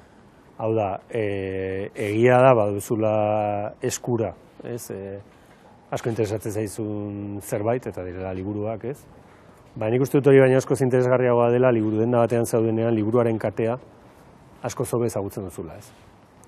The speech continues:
Ze azkenean, eh, liburuaren katea oso simple esan da, hasten da, eh, egileekin, ez? Idazle,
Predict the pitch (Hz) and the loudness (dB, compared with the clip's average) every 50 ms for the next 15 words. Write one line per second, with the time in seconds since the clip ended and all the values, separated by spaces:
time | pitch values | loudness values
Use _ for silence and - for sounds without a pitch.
0 | - - - - - 110 104 - 113 107 107 107 110 113 113 113 120 - - - | -20 -20 -16 -10 -10 -10 -8 -8 -8 -6 -2 0 0 0 0 -2 -4 -8 -14 -20
1 | - - - - - - - - - 120 110 104 101 98 98 101 107 104 101 101 | -20 -20 -20 -20 -20 -20 -18 -12 -8 -6 -6 -4 -4 -4 -4 -6 -4 -4 -4 -4
2 | 101 98 98 101 104 104 110 113 117 117 113 113 110 110 110 110 107 107 107 107 | -4 -4 -4 -4 -2 0 0 2 2 2 2 2 0 0 -2 -2 -4 -4 -4 -4
3 | 107 107 - - - - - - - - - - - - - - - - - - | -6 -8 -10 -14 -20 -20 -20 -20 -20 -20 -20 -20 -20 -20 -20 -20 -20 -20 -20 -20
4 | - - - - 113 104 107 127 131 127 120 - 117 107 - - 123 120 107 117 | -20 -8 -2 -2 0 2 4 4 6 6 4 4 0 -2 -2 -2 -2 -2 0 0
5 | 117 113 117 113 113 117 117 110 - 135 131 143 135 117 104 101 98 - - 110 | 0 2 2 2 2 2 0 0 0 0 2 2 2 0 0 -2 -4 -6 -6 -6
6 | 104 107 110 107 104 107 110 113 113 107 117 110 123 - 65 67 - - - - | -6 -4 -4 -4 -2 0 0 2 2 2 0 -2 -4 -8 -10 -12 -12 -14 -14 -16
7 | - - - 104 92 92 90 90 90 92 92 95 107 120 107 104 110 117 117 117 | -16 -14 -14 -12 -12 -12 -12 -10 -12 -12 -12 -12 -10 -6 -4 -2 0 0 2 2
8 | 113 110 107 104 - - 139 151 147 139 156 147 - 104 95 98 104 117 107 110 | 2 2 2 2 2 2 2 2 4 2 0 0 -2 -4 -2 -2 -2 -2 -2 -2
9 | 110 113 110 113 113 113 113 | -2 -2 -2 -2 -2 -2 -2